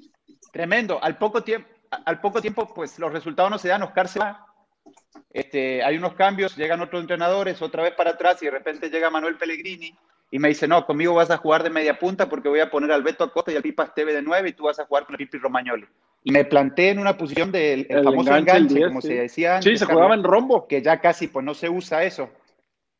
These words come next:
Speaker 1: Eh,
Speaker 2: Se
Speaker 1: se
Speaker 2: jugaba
Speaker 1: jugaba
Speaker 2: en
Speaker 1: en rombo,
Speaker 2: rombo
Speaker 1: pero nosotros
Speaker 2: mucho,
Speaker 1: teníamos
Speaker 2: claro.
Speaker 1: una formación, eh, una formación sumamente rara con Manuel Pellegrini. Era cuatro dos dos dos. Esa era
Speaker 2: Ujú.
Speaker 1: la formación con Pellegrini. Entonces,
Speaker 2: Claro.
Speaker 1: dos, Erviti, Michelini, los perros,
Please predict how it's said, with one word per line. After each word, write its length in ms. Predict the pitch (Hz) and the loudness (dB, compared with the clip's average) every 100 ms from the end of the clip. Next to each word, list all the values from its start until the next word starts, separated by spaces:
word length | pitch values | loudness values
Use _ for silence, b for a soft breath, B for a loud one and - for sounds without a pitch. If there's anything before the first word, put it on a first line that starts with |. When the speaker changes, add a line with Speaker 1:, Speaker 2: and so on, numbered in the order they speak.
| _ _ _ - | _ _ _ -6
Speaker 1:
Eh, 100 | 143 | -4
Speaker 2:
Se 60 | 156 | -2
Speaker 1:
se 80 | |
Speaker 2:
jugaba 180 | 151 175 | 4 8
Speaker 1:
jugaba 100 | 202 | 8
Speaker 2:
en 40 | 208 | 6
Speaker 1:
en 60 | |
rombo, 100 | 175 | 2
Speaker 2:
rombo 140 | 226 214 | 0 0
Speaker 1:
pero 100 | 202 | -2
nosotros 120 | 202 | -4
Speaker 2:
mucho, 120 | 208 | -6
Speaker 1:
teníamos 260 | 190 190 196 | -8 -8 -4
Speaker 2:
claro. 160 | 143 202 | -2 -2
Speaker 1:
una 40 | |
formación, 760 | 202 180 165 - 196 180 185 _ _ _ _ 262 - _ _ _ - | -2 -4 -4 -2 -2 -2 -6 _ _ _ _ -20 -20 _ _ _ -8
eh, 80 | 156 | -2
una 160 | 220 | -2
formación 340 | 220 - 214 220 | 0 -4 -4 -6
sumamente 500 | 233 247 233 240 202 | -6 -4 -4 -4 -2
rara 500 | 180 214 294 294 - | 0 0 0 -8 -6
con 80 | 165 | -2
Manuel 240 | 170 196 | -2 -2
Pellegrini. 640 | 214 180 165 220 269 339 _ _ _ _ _ - | -2 -4 -4 -6 -6 -8 _ _ _ _ _ -4
Era 240 | 160 160 | -2 0
cuatro 320 | 220 240 220 | 0 0 -2
dos 260 | 196 226 170 | 0 -2 0
dos 240 | 202 208 | -4 -2
dos. 300 | 160 139 - _ _ _ _ _ | -4 -4 -6 _ _ _ _ _
Esa 240 | - 156 196 | -6 -2 0
era 80 | |
Speaker 2:
Ujú. 40 | 196 | 0
Speaker 1:
la 80 | 175 | 0
formación 400 | 165 151 180 185 | -2 -4 -6 -8
con 120 | 170 | -4
Pellegrini. 580 | 156 139 131 110 - _ | -2 -2 -4 -8 -14 _
Entonces, 260 | _ 139 135 | _ -6 -4
Speaker 2:
Claro. 160 | 131 208 | 2 4
Speaker 1:
dos, 280 | 277 - - - | 4 0 -16 -4
Erviti, 460 | - 156 220 - 190 | -2 2 0 0 -4
Michelini, 640 | 175 - 175 226 320 339 | -4 -2 0 0 -2 -4
los 100 | - | -4
perros, 360 | 220 294 330 | -2 -2 -6